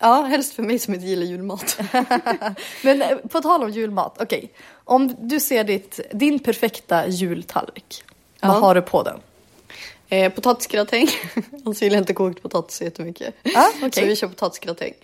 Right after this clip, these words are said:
Speaker 2: Gud, jag
Speaker 1: Eh,
Speaker 2: tänkte inte ens på att det kan existera på ett julbord, men det gör det ju.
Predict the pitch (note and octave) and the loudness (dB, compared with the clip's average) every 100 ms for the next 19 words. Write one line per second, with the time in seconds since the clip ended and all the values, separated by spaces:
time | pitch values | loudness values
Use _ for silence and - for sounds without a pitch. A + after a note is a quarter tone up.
0 | - A#3 C4+ D4 D4 C4+ D#4+ C4 E3+ - | -8 -2 2 4 2 2 0 0 -2 -4
1 | F3 - E3 - D#3+ - - C4 - - | -6 -6 -6 -6 -10 -12 -4 0 0 -2
2 | - E3 F#3+ F3 F#3+ F#3+ D4 F#3 - | -8 -8 -6 -6 -4 -2 0 -2 -4